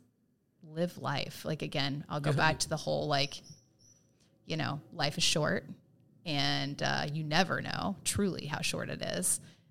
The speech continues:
Speaker 1: and you should be happy, and you should do things that you love.
Speaker 2: I, I thank you for that.
Speaker 1: Mm-hmm.
Speaker 2: Um, and, and I, and I agree. You know, e-, even this is gonna be episode, like, a hundred and nine, I think.
Speaker 1: Mm-hmm.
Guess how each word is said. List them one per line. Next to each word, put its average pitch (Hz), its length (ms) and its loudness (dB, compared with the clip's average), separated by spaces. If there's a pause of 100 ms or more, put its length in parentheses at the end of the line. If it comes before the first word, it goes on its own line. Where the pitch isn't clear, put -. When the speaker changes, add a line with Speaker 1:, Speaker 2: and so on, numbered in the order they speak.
(180)
Speaker 1:
and 175 420 4
you 180 140 6
should 196 200 4
be 214 120 4
happy, 208 500 0 (100)
and 156 240 -2
you 156 160 0
should 156 460 0
do 165 160 -2
things 165 240 -2
that 156 100 -2
you 156 120 -2
love. - 340 -2 (1200)
Speaker 2:
I, 90 240 -6
I 80 60 -4 (200)
thank 92 240 2
you 90 60 -4
for - 140 -6
that. 80 220 -6 (200)
Speaker 1:
Mm-hmm. - 440 -6
Speaker 2:
Um, 95 360 4 (360)
and, 120 140 2
and 101 140 2
I, 98 180 0
and 95 120 -2
I 92 80 0
agree. 87 540 -2
You 101 120 -4
know, 98 200 0
e-, 107 260 -2
even 107 500 0 (120)
this 107 180 -2
is 110 80 -4
gonna 104 140 2
be 95 120 2
episode, - 300 -2
like, 87 160 0
a - 40 -2
hundred 87 300 -2
and 71 300 -8
nine, 80 460 -2
I 123 60 0
think. 151 340 -8
Speaker 1:
Mm-hmm. 190 340 0